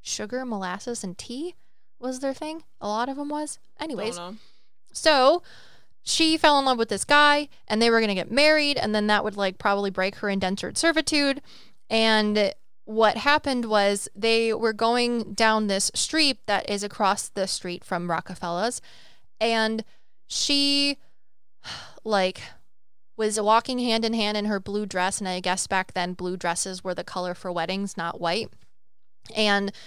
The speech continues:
Speaker 1: this guy that was like, "No, I'm your grandpa, but I want you to be my wife." And they weren't related, but you know what I'm saying. Um,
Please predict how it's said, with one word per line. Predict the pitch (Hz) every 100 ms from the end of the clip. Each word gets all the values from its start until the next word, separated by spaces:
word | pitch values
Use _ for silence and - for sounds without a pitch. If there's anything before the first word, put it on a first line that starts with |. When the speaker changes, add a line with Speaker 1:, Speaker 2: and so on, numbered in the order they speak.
| - -
Speaker 1:
this | 208 202 214
guy | 262 359 294 240 233 226 220
that | 220 208
was | 214
like, | 220 - -
"No, | 381 359 370 330 277 -
I'm | 320 302
your | 339
grandpa, | 311 381 359 359
but | 330
I | 339
want | 339 320
you | 320
to | 320
be | 320
my | 320 320
wife." | 311 320 302 - -
And | 214 196
they | 202
weren't | 202 220 180
related, | 170 - - - 208
but | 202
you | 214
know | 202
what | 175
I'm | -
saying. | 202 - - - - - - - 233
Um, | 226 214 208